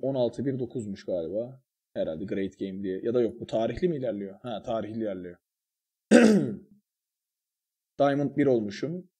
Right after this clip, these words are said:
En yüksek lig olarak Diamond bir olmuşum. Master olamadık zaten. Buradan anlaşılıyordur bu. Ee,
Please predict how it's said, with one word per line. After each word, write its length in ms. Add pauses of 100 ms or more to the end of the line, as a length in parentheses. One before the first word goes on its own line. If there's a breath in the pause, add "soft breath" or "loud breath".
En 100
yüksek 520
lig 180
olarak 340
Diamond 360
bir 60
olmuşum. 440
Master 300
olamadık 320
zaten. 380
Buradan 260
anlaşılıyordur 640
bu. 360 (960)
Ee, 540